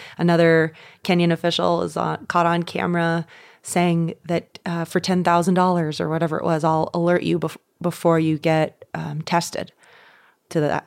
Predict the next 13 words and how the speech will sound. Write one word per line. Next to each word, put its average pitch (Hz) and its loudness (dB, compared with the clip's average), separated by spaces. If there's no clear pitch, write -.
you - -6
know, 156 -6
to - -8
athletes. - -8
And 170 0
it's - -10
like, - -10
there's 202 -4
just, - -4
there's 190 0
things 170 -2
going 165 -4
on. 156 -4